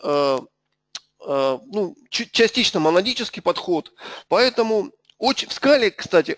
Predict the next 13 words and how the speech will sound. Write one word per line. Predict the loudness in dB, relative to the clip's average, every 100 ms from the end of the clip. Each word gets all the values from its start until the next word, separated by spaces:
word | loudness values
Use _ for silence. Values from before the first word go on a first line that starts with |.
| _
очень | -8 -6 -6
интересная | -6 -2 -2 -2 -6
система | -10 -6 -4 -4
типов, | -6 -10 -10 -10
посмотрите. | -6 -4 -4 -6 -6 -8 -10 _ -18 -6
Вообще, | -4 -2
как | -2
бы | 0
я, | 0 0
я | 0 0
рекомендую | 0 -4 -4 -6
изучать | -6 -4 -4 -4
Scala | 0 0 0 -4